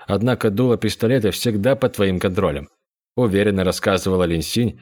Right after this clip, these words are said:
а Линь Сюань молчал. Линь Хуан похлопал мальчика по плечу и сказал:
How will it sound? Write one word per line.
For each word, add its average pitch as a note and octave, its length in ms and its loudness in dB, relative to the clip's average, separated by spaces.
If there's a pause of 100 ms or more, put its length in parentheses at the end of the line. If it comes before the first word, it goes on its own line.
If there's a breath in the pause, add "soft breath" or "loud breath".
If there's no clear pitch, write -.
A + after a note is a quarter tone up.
(160 loud breath)
а G#2+ 140 0
Линь C3 160 0
Сюань A#2 360 0
молчал. F2 480 -2 (500)
Линь G2+ 220 0
Хуан A#2 320 0
похлопал G2+ 480 0
мальчика G#2 400 -2
по F#2 80 0
плечу G2+ 340 -2
и A2+ 60 0
сказал: F2 500 -2